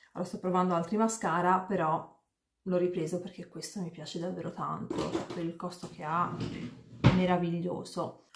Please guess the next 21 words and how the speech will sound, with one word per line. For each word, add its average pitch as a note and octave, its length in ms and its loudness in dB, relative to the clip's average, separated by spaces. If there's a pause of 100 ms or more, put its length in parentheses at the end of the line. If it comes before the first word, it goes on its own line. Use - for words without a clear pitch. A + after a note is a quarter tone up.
(140)
Ok, C4 200 2
andiamo G3 420 4
avanti, G3 500 4
ancora G#3 420 2
make F3+ 300 0
up, C4 540 4
e G#3+ 220 4
troviamo G3 640 2
lui. G3 580 4 (1300)
Questo A#3+ 360 4
qua G3+ 320 8 (280)
è - 120 -2
il F#3+ 200 6
Duo A#3 260 6
Matte A3+ 680 4
che, G3+ 400 0
mm, F3+ 440 2
penso F#3+ 280 -2
non F3+ 160 0
facciano F3+ 360 -6
più F3+ 580 0